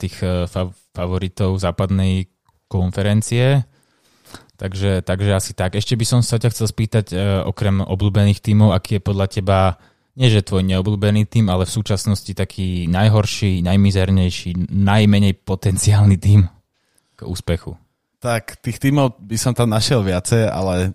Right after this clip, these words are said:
Speaker 2: také do oka bijúce je, e,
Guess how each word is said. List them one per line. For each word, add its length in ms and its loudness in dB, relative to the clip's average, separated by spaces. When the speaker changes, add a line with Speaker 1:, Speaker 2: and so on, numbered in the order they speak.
Speaker 2:
také 480 -6
do 460 -4
oka 180 -2
bijúce 480 -2
je, 320 -2
e, 20 -8